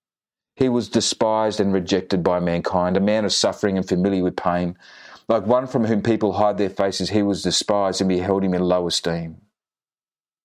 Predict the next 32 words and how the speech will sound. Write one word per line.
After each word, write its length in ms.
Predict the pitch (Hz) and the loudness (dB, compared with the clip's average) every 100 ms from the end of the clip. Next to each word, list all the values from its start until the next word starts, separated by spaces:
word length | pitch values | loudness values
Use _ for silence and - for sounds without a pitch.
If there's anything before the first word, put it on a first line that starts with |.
| _ _ - - - | _ _ -20 -14 -2
Or 100 | 127 | 0
from 180 | 135 117 | 2 2
the 140 | 113 | 4
other 160 | 123 117 | 2 0
side, 340 | - 107 101 | 0 2 2
look 120 | 110 | 0
at 60 | 104 | 0
verse 240 | 98 90 | 0 0
seven. 500 | - 98 95 98 107 - _ _ _ _ _ - - | 0 2 0 0 -4 -12 _ _ _ _ _ -8 -4
Isaiah 260 | 95 107 | 0 0
fifty-three 460 | 95 117 98 104 95 | 0 -2 -2 0 0
seven, 440 | - 101 95 92 - - - - | 0 0 0 -4 -8 -18 -8 0
"He 100 | 123 | 0
was 160 | 107 | 0
oppressed 500 | 101 - 127 123 - | -2 -2 -2 0 0
and 120 | 101 | 0
afflicted, 560 | 98 - 107 104 117 - _ _ _ _ _ _ _ _ _ - | -2 -2 -4 0 -4 -4 _ _ _ _ _ _ _ _ _ -2
yet 160 | 107 | 0
he 100 | 104 | 0
didn't 300 | 87 110 107 | 0 0 2
open 260 | 104 104 98 | 0 0 0
his 220 | 98 90 | 0 0
mouth. 340 | 92 95 107 113 | 0 0 -2 0
He 80 | |
was 220 | 101 92 98 | 0 0 0
led 360 | 113 113 113 _ _ _ | 0 0 -6 _ _ _
like 200 | 98 90 | -2 0
a 60 | 87 | 0
lamb 680 | 90 107 113 110 107 110 _ _ - | 0 0 0 0 -2 -4 _ _ -8
to 100 | - | -2
the 100 | 82 | -2
slaughter. 480 | - 92 82 73 | -2 -2 -4 -4